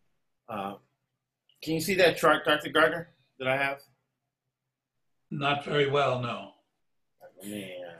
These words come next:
Speaker 1: switch it up here. There we go.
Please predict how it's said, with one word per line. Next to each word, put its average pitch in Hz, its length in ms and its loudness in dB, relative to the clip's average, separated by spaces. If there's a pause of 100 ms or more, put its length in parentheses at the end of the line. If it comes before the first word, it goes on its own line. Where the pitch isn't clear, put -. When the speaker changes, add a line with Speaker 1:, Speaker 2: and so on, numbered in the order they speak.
(140)
Speaker 1:
switch - 360 -16
it 90 80 -14
up 87 200 -10
here. 85 180 -18 (2750)
There - 120 -20 (160)
we 123 100 -14
go. - 240 -20